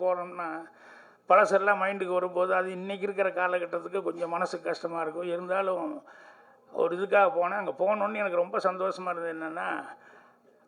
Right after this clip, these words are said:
தலைவரை பத்தி அந்த நூற்றாண்டுக்கு இவரே ஒரு பாட்டு எழுதி, இவரே வந்து அந்த பாட்டை ரெக்கார்டு பண்ணி, நம்ம பேரரசு அவர்கள் கரெக்டா அந்த பாட்டு. So,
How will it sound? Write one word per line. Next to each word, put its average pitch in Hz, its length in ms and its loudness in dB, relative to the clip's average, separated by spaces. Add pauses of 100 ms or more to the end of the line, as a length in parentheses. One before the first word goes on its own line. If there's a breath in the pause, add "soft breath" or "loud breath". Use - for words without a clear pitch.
தலைவரை 233 480 8
பத்தி 208 640 0 (760 loud breath)
அந்த 175 220 0
நூற்றாண்டுக்கு 202 1000 2 (520 soft breath)
இவரே 226 460 8
ஒரு 240 220 10
பாட்டு 208 360 6
எழுதி, 208 380 -2
இவரே 214 400 2
வந்து 208 260 0
அந்த 202 160 4
பாட்டை 190 340 4
ரெக்கார்டு 175 400 2
பண்ணி, 185 480 -4
நம்ம 170 260 2
பேரரசு 202 520 4
அவர்கள் 170 440 2
கரெக்டா 175 260 -4
அந்த 175 260 2
பாட்டு. 165 440 0 (1500)
So, 180 440 8